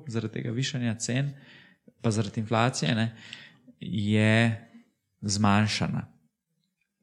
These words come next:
Zato jaz mislim, a ne, da Bitcoin je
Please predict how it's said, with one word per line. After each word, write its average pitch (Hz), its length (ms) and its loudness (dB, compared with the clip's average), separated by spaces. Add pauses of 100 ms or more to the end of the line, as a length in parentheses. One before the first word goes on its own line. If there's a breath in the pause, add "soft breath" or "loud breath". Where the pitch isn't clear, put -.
(1040 loud breath)
Zato 113 300 4
jaz 208 200 6
mislim, 202 340 2
a 131 60 2
ne, 143 100 4
da 135 120 2
Bitcoin 165 680 -2 (340)
je 127 600 2